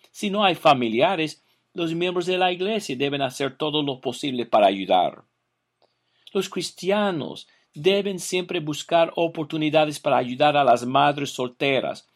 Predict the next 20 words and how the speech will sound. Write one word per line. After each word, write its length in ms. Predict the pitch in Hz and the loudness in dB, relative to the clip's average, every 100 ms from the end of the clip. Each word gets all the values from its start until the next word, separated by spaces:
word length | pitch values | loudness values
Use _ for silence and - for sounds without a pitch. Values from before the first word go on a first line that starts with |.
| _ _ _ - | _ _ _ -14
ya 360 | 131 165 175 | 0 2 2
que 120 | - | -2
en 100 | 135 | -4
mi 140 | 139 175 | -2 -4
mente 560 | 180 208 196 208 208 - | -6 -8 -8 -10 -10 -8
recaen 680 | 120 113 - 165 180 185 | -6 -6 -8 -6 -6 -6
en 160 | 175 156 | -8 -6
la 120 | 151 | -6
misma 420 | 156 208 240 226 | -6 -8 -8 -10
categoría 720 | - 160 156 135 139 170 196 | -8 -8 -6 -4 -4 -4 -8
como 180 | 190 185 | -8 -10
las 260 | 190 165 143 | -10 -10 -10
viudas 540 | 170 214 202 175 - - _ | -10 -8 -2 -2 -4 -16 _
y 140 | - 165 | -8 -6
los 160 | 165 | -4
huérfanos 580 | 147 151 180 160 110 101 | 0 2 2 0 -4 -4
de 100 | 107 | -6
Santiago 680 | 104 139 - 139 139 127 120 | -2 -4 -2 0 2 2 0
uno 200 | 139 120 | -2 -6
veintisiete. 960 | 104 120 110 104 - 135 117 - 73 | -4 -6 -6 -12 -6 -4 -4 -8 -16